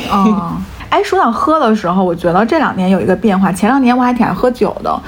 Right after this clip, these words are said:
Speaker 2: 嗯。
Speaker 1: 当时我住在另外一个小区的时候，小区里面开了一家社区类的小酒吧，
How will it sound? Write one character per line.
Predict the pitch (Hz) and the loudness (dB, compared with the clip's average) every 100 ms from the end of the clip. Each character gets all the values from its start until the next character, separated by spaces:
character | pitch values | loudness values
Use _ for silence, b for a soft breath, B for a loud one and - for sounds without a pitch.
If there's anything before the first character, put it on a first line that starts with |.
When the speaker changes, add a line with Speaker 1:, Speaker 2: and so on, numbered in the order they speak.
| - | 2
Speaker 2:
嗯。 | 226 208 | 4 4
Speaker 1:
当 | 277 | 2
时 | 302 262 | 2 2
我 | 220 | 2
住 | 175 240 220 202 180 | 2 2 4 4 2
在 | 170 196 | 2 0
另 | 214 | 2
外 | 247 240 | 2 2
一 | 185 | 0
个 | 185 | 0
小 | 165 - | -2 -4
区 | - 233 | -2 2
的 | 233 202 | 4 2
时 | 196 | 0
候， | 165 | -2
小 | 170 170 - | 0 -2 -4
区 | - 294 | 0 2
里 | 262 196 - | 4 2 0
面 | 180 175 | -2 0
开 | 175 233 | 0 2
了 | 220 | 4
一 | 190 | 2
家 | 190 190 202 | 2 2 2
社 | - 262 | 2 2
区 | 233 - 330 | 2 2 4
类 | 370 185 | 4 2
的 | 170 | 0
小 | 170 165 | -2 0
酒 | 175 | 0
吧， | 156 170 160 | 0 -2 -2